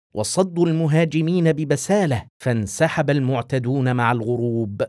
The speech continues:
واندحروا مهزومين. وفرح رجال القبيلة بنصرهم المبين، لكنهم لم يطمئنوا إلى عدوهم، فانسحبوا مع أطفالهم ونسائهم إلى جبل مرتفع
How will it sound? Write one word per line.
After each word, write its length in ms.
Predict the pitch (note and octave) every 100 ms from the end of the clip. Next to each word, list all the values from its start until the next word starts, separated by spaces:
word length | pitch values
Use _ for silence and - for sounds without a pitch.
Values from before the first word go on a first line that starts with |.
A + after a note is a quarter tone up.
| -
واندحروا 760 | B2 D3+ B2 A2+ - A2+ A2+ G2+
مهزومين. 1040 | G2+ D#3 C#3 C#3+ E3 F#3 C#3+ G2+ F2+ E2 - _
وفرح 460 | G3+ B3 D#4+ A3+ -
رجال 420 | B2+ A2 B2+ E3+
القبيلة 580 | C#3 - B2+ E3 A#3 G#3+ G3
بنصرهم 840 | E3+ E3 C#3 - E3 D#3 C3+ B2+
المبين، 600 | A2 A2 G#2 - D3+ F2+ - _
لكنهم 720 | - B3 D4+ C4 A3+ A#3 A#3 A#3
لم 260 | G3 A#3+
يطمئنوا 800 | A3 G#3 - F3 E3+ F3+ F3 D#3
إلى 220 | D#3+ D3 C#3
عدوهم، 800 | A#2 B2 A#2 G2+ G2+ A2 F2 E2 -
فانسحبوا 640 | G3 G3 D4 - F3+ C#3+ G#2+
مع 320 | A#2+ C#3 B2+
أطفالهم 680 | - - G#3 D#3+ A2+ A#2 G2+
ونسائهم 800 | C#3+ D3 - F#3+ - C3 B2 G#2+
إلى 200 | C#3 C#3
جبل 400 | B2+ G3 F3+ C#3
مرتفع 680 | B2+ D#3 - A3 A3+ G#3